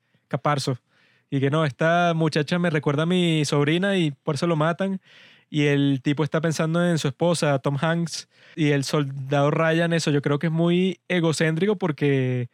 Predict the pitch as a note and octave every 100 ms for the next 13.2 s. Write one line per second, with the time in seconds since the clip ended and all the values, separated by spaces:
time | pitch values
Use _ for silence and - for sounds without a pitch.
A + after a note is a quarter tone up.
0 | _ _ _ - D3 C#3+ C#3+ D3+ E3 E3+
1 | D3+ D#3 C#3+ C#3+ C#3 - C#3+ C#3 C#3 D#3
2 | E3+ E3+ D#3+ D#3 C#3+ E3+ D#3+ C#3+ C#3 C#3
3 | D3 E3+ D#3 D3 C#3+ D#3 D#3+ E3+ G#3 _
4 | _ - _ - D3 C#3+ C#3+ E3 D#3 D3+
5 | C#3+ D#3 C#3 - D3 C#3 D3 C#3+ D3 E3
6 | F#3 - D3+ D3 D#3 D#3+ D#3+ F3 E3 D#3+
7 | E3 - D#3 E3 D#3 D#3+ D3+ E3 G3+ E3
8 | D3+ C#3+ D3 G#3 G3 F3 D3+ D3+ G#3+ A3+
9 | E3+ D3 F3+ G3+ A3 G#3 _ - _ _
10 | - G3+ F3 D3+ D#3+ F#3 E3+ D3+ C3+ C#3
11 | C3+ C#3 D#3+ D3+ D3 D3+ D#3 D3 C#3 C#3
12 | D3 E3 E3 F3 E3+ E3+ F3 E3 D#3 C#3
13 | C#3